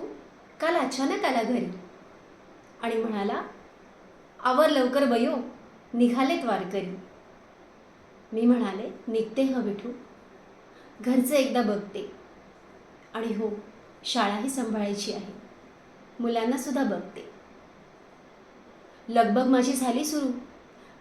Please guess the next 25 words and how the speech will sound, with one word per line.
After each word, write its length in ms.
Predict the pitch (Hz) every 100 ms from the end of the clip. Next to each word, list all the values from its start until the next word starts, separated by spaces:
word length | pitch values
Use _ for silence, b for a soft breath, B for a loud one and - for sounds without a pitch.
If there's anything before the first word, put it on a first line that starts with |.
| -
घर 220 | 247 277
बघू 280 | 254 233 277
की 160 | - 415
शाळा? 340 | 330 220 233 - - - - - - - - - - - - - - - 262
एवढ्या 240 | 240 247
कमी 300 | 254 254 254
अवधीत 360 | 214 202 302 302 - - - - - -
सगळं 400 | 277 247 330 -
कसं 200 | - 403
आवरू?" 260 | 220 196 - - - - - - - - - - - - - - - - - - - - - -
घालमेल 360 | 202 196 208 214
माझी 200 | 202 220
पाहून 420 | 233 214 240 349 - - - -
तो 60 | 247
गालातल्या 460 | 214 196 214 220 202
गालात 200 | 202 202 220
हसला 280 | - 175 180 - - - - - - - - - 220
आणि 120 | 220
म्हणाला, 460 | 208 208 262 233 - - - - - 214
"यंदा 320 | 208 208 214
राहू 200 | 214 220
दे, 200 | 202 - - - - - - - - -
बघू 260 | 247 285
पुढे 220 | - 220 214
केव्हा 300 | 196 170